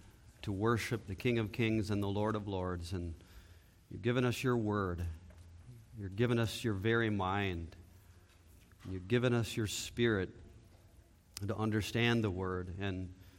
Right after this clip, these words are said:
to drive it deeply within our minds and hearts. And that's our prayer this morning, that you would come now in the preaching of your word. Help us to understand this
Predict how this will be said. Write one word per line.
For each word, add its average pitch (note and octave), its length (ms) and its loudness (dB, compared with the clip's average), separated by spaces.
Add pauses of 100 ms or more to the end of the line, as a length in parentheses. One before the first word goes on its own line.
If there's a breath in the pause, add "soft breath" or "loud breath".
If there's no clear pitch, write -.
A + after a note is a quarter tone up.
to A2+ 80 -6
drive A2 280 4
it G2 140 -6
deeply A2 360 0
within G2+ 340 -2
our F#2+ 300 2 (800 loud breath)
minds F#2+ 360 0
and F#2 100 -2
hearts. E2 480 -4
And G2 120 0
that's G#2 240 0
our G#2+ 120 2
prayer G#2+ 340 0
this G#2 260 -4
morning, F#2+ 360 -2
that F#2+ 120 -6
you G#2+ 120 0
would G#2 120 -2
come A2 260 0
now G#2+ 280 2
in G#2+ 80 0
the F#2 60 -2
preaching A2 500 -4
of G2+ 100 -4
your A2 140 -2
word. F2+ 340 -4 (1600 soft breath)
Help A2+ 280 2
us A2 120 0
to A2+ 120 0
understand A2 720 0
this - 320 -4